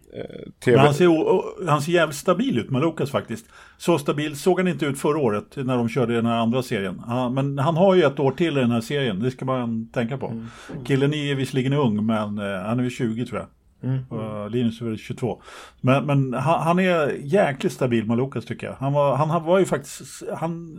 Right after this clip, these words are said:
Speaker 2: de, de satte ju lite press på honom på slutet. Han var ju inte så där snabb, eh, och liksom drog ifrån hela tiden. Utan det var ju först, fyra första bilarna inom ett par sekunder där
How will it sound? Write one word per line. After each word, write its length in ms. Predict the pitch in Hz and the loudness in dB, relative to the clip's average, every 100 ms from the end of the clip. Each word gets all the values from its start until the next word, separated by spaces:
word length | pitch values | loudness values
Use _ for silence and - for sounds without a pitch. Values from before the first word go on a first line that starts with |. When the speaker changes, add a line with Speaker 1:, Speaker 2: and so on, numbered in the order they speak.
| - - 202 - | -16 -18 -20 -8
Speaker 2:
de, 180 | 135 139 | -2 -2
de 140 | 156 | 0
satte 240 | - 190 180 | 0 2 0
ju 40 | |
lite 140 | 170 151 | -2 -2
press 300 | 180 226 - | 0 -2 -2
på 140 | 220 | 0
honom 200 | 151 117 | 2 0
på 80 | - | -2
slutet. 400 | 156 190 - 110 - | 2 2 0 -8 -4
Han 140 | 139 | 0
var 100 | 170 | 2
ju 80 | 214 | 2
inte 140 | 135 | 0
så 60 | 127 | 0
där 100 | 117 | -2
snabb, 580 | - 185 170 98 98 - - - - - - | 0 0 0 0 -4 -14 -18 -20 -20 -20 -6
eh, 220 | 120 120 117 | 0 2 2
och 80 | 135 | 0
liksom 240 | 127 135 | 0 2
drog 180 | 123 139 | 2 2
ifrån 380 | 131 156 175 170 | 2 2 2 2
hela 180 | 139 110 | 0 0
tiden. 280 | 123 107 110 | 0 -2 -2
Utan 160 | 123 | 0
det 60 | 120 | 2
var 140 | 156 | 2
ju 380 | 156 147 139 135 | 0 -2 -2 -2
först, 340 | - 147 143 - | -2 -2 -2 -2
fyra 220 | 160 143 | 0 0
första 240 | 147 143 | -2 -2
bilarna 380 | 139 143 135 170 | -2 0 0 -2
inom 220 | 156 123 | -2 0
ett 120 | 123 - | -2 -2
par 120 | 120 | -4
sekunder 420 | 135 - 196 175 | -4 -4 -2 0
där 140 | 95 | -2